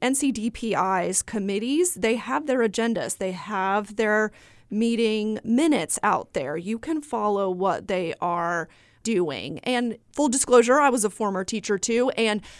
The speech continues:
there was so much pressure to put all of your content online, to answer parents' questions, to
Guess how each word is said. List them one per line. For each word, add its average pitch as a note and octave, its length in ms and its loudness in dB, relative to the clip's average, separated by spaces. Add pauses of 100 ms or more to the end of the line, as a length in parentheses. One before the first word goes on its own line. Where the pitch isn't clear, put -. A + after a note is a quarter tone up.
(120)
there A#3+ 160 10
was A#3+ 220 6
so A#3+ 480 2
much A3+ 240 0
pressure G3+ 400 -2
to G3+ 140 -4
put G#3 300 0
all G3 260 2
of F#3+ 140 -4
your F3 340 -2 (280)
content G3+ 580 -4
online, F3+ 580 -4
to - 220 -4
answer G#3+ 420 -2
parents' G3 380 -4
questions, F3 580 -4
to A#3 300 -6